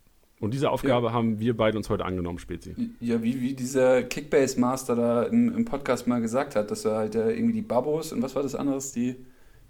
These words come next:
Speaker 2: äh, Nieten, nee, die Graupen, irgendwie sowas. Also du, du willst halt irgendwie so vier, fünf richtige Stars haben und dann den Rest so mit so, am besten eigentlich mit fünfhunderttausend auffüllen, die halt,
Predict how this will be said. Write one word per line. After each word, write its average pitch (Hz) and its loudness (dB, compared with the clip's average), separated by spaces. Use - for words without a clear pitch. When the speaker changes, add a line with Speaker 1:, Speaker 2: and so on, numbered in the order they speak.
Speaker 2:
äh, 117 -2
Nieten, 120 2
nee, 117 0
die 113 -6
Graupen, 120 2
irgendwie 120 4
sowas. 117 2
Also 113 0
du, 113 -4
du 113 -6
willst 139 2
halt 120 2
irgendwie 131 4
so 117 -2
vier, 147 0
fünf 151 -2
richtige 139 2
Stars 135 0
haben 160 0
und 117 -2
dann 131 2
den 120 2
Rest - -4
so 131 0
mit 123 4
so, 123 0
am 107 0
besten - -2
eigentlich 117 -2
mit 123 -2
fünfhunderttausend 135 0
auffüllen, 117 0
die 113 0
halt, 113 -4